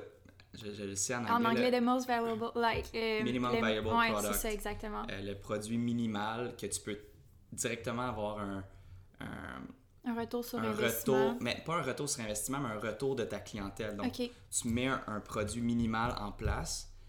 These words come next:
Speaker 1: puis tu vas le tester directement, à savoir, c'est-tu quelque chose qui les intéresse, au lieu de créer quelque chose de, d'immense avec plein de petites technicalités,
Speaker 2: Mhm.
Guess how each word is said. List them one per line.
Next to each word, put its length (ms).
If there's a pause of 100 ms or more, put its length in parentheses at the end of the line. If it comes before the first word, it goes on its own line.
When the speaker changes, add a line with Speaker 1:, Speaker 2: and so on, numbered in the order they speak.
(280)
Speaker 1:
puis 120
tu 160
vas 100
le 60
tester 420
directement, 680 (520)
à 80
savoir, 580 (260)
c'est-tu 280
quelque 180
chose 220
qui 260
les 220
intéresse, 540
au 120
lieu 160
de 200
créer 300
quelque 200
chose 260
de, 120 (220)
d'immense 500
avec 200
plein 140
de 80
petites 260
technicalités, 720
Speaker 2:
Mhm. 160